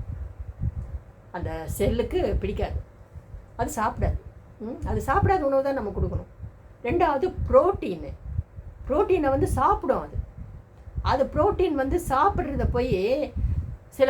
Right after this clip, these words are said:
பேர் தெரியாம, அ, ம், புரோட்டீன் வேணுமேன்ட்டு அந்த சிக்கன்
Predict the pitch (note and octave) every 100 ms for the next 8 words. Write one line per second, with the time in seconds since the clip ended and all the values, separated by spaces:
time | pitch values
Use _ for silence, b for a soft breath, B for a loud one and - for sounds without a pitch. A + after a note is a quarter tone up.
0 | - F#3 - B3 B3 B3+ A#3+ A#3 F3+ B3
1 | B3+ - - - - G#3+ G#3+ G#3 G3+ G#3
2 | G3 G3 F#3+ F3 B3 C4+ C#4+ A#3+ F#3 A3+
3 | B3+ A#3+ A#3+ A3+ F#3+ E3 E3+ G#3+ - -
4 | - - C4+ C4 - D4+ G4 D#4+